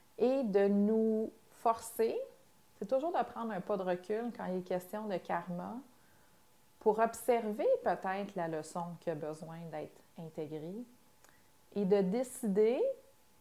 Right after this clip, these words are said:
de peut-être défaire certains liens d'attachement qui sont toxiques avec certaines personnes. Et quand je parle de détacher des liens,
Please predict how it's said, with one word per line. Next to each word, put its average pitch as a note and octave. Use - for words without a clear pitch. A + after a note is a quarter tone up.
de F#3+
peut-être E4
défaire A3
certains F#3
liens F#3
d'attachement F3
qui -
sont E3
toxiques -
avec E3+
certaines D#3+
personnes. -
Et F3+
quand G#3
je G#3
parle G4
de A3
détacher C4
des F3
liens, D#3+